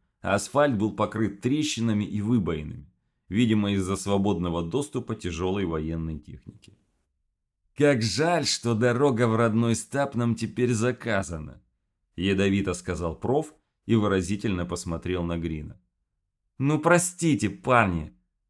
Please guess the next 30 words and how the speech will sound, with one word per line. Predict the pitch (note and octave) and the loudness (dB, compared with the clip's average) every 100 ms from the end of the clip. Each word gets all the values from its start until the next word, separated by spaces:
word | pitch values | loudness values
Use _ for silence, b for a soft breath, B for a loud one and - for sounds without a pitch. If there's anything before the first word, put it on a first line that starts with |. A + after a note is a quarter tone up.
| - | -4
Никита | F#2+ G2 G#2 F#2+ | 0 0 0 0
развел | F#2 F#2 F2+ F2+ | 0 0 -2 0
руками | F2+ E2+ C3 C3 F#2+ | 0 -2 -2 0 0
и | F2 | -2
сделал | E2+ G2 F#2+ F2 | -4 -2 -2 -2
картинный | F2+ - G2 F2+ F2 | -6 -4 -4 -2 -2
реверанс. | F2 F2 F2+ D#2+ D#2 - - _ _ - | -2 -2 -2 -4 -8 -14 -20 _ _ -10
«Бес | G#2+ C#3 E3+ B2 - | -4 2 2 2 -2
попутал. | G#2+ G2+ B2 A2+ E2 - _ _ _ _ - | -10 -6 -6 -4 -8 -12 _ _ _ _ 0
Но | C#3+ | 4
если | G3+ G3 | 6 6
бы | F#3 G3 | 4 6
я | F#3+ | 4
снова | F3+ F3+ G3+ F#3 C#3+ | 2 2 4 4 2
оказался | B2+ C#3+ D3 E3 - A#2 | 0 0 2 2 2 -2
на | B2 | -2
том | A#2+ C#3+ | -2 -2
же | G2+ G#2+ | 0 2
месте | A2+ C3 A2 - | 2 2 0 -6
в | - | -16
тот | - A2+ D#2 | -8 -8 -8
же | D2+ | -14
час...» | D2 - G#3 A#3+ - - _ _ _ _ _ | -6 0 2 2 -2 -14 _ _ _ _ _
«Иногда | - G2 B2 C3 E3 F3 | -2 2 4 6 8 8
лучше | F3+ F3+ E3 | 8 4 4
молчать, | E3+ F3 F3 F3 C3+ - | 6 4 4 2 2 0
чем | G2+ F#2+ | 0 2
говорить», | F#2+ F#2+ F2 D#2+ - _ _ _ | 4 4 2 -2 -12 _ _ _
сказал | - - F#2 F2 F2 | -20 -4 -4 0 0
Макс | F2 G2+ A2+ - - | 2 2 0 -4 -16